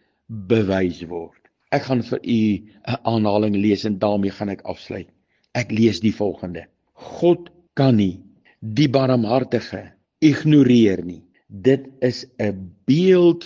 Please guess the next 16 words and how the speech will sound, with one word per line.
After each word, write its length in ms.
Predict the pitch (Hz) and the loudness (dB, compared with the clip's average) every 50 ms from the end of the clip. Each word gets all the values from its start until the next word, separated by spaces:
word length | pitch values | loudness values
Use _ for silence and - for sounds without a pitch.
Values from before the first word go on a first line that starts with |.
| - - - | -20 -12 -4
van 260 | - 143 139 143 143 | 0 0 0 2 0
homself, 1040 | 135 139 143 147 139 131 127 - - - - - - 139 120 101 87 69 58 - _ _ _ _ _ _ _ _ | 0 0 0 0 0 -2 -4 -8 -14 -14 -12 -6 0 0 0 0 0 -6 -8 -12 _ _ _ _ _ _ _ _
die 300 | 104 98 110 117 104 95 | -8 0 2 2 2 2
God 600 | 85 - - - - - 160 120 - - - - - - - - - | -2 -8 -16 -14 -2 0 0 0 0 -4 -20 -20 -20 -20 -20 -8 -4
van 420 | 120 104 98 95 95 92 87 85 85 _ - _ _ _ _ _ _ _ _ - 104 101 95 92 95 | -4 -2 -2 -2 -2 -4 -4 -6 -10 _ -20 _ _ _ _ _ _ _ _ -16 -14 -14 -14 -12 -4
barmhartigheid." 1080 | - 104 98 101 107 101 92 87 87 87 - 92 90 - - 101 98 - - - - - | -2 -2 0 0 0 -2 -2 -4 -8 -10 -12 -12 -14 -10 -10 -10 -12 -12 -16 -16 -4 0
O, 640 | - 156 160 156 156 151 143 131 113 110 101 95 - - - | 2 4 4 4 4 4 4 4 2 0 -4 -6 -8 -8 -4
ek 180 | - 127 - - | -4 -4 -2 0
moes 200 | 131 131 - - | -2 -2 -2 0
vir 120 | - 123 | -4 -4
die 200 | 110 107 117 110 104 95 | -2 0 0 0 0 0
Here 180 | 98 98 95 | 0 -2 -4
sê, 400 | 90 - - 101 101 101 98 90 - _ _ _ _ - | -6 -4 -4 -4 -2 -2 -4 -6 -10 _ _ _ _ -2
terwyl 280 | - - 147 147 147 | 2 4 4 4 4
ek 100 | 147 - | 2 2
hierdie 480 | 120 127 127 117 123 127 120 104 - - | 2 0 0 4 4 2 2 2 -2 -6